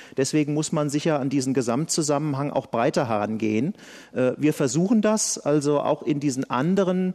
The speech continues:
Themen, äh, tätig zu werden. Äh, ich glaube, man muss aber gleichermaßen sehen, dass auch Chancen darin liegen.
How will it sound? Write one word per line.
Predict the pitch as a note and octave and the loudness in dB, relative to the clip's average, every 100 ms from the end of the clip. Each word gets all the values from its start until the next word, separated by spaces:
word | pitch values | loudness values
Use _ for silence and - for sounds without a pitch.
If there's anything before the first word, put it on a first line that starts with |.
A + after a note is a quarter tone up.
| - - | -8 -12
Themen, | - E3 E3+ F3 E3+ F3 | 0 2 2 2 0 0
äh, | D3 D#3+ D#3+ D3 | 0 0 0 -2
tätig | - E3 - - | 0 0 0 -6
zu | - E3 | -4 0
werden. | E3 E3+ E3+ F#3 - - - | 2 2 0 -4 -6 -20 -8
Äh, | - C#3+ | -2 -2
ich | E3 | -2
glaube, | - F3+ | 0 0
man | F#3+ | 2
muss | F#3+ G3 | 0 2
aber | F3+ | 0
gleichermaßen | E3+ E3 F3+ F3 E3+ E3+ F3 | 2 0 2 0 0 -2 -2
sehen, | E3 E3+ F3 | 2 2 2
dass | E3 D#3+ - | 0 -2 -2
auch | E3 | -4
Chancen | - - F#3+ G#3+ - A2+ E2 - - - | -4 0 2 2 0 -2 -6 -18 -20 -4
darin | B2+ B2 B2+ | -2 0 0
liegen. | B2 C3+ A#2+ G#2+ | 0 0 0 -2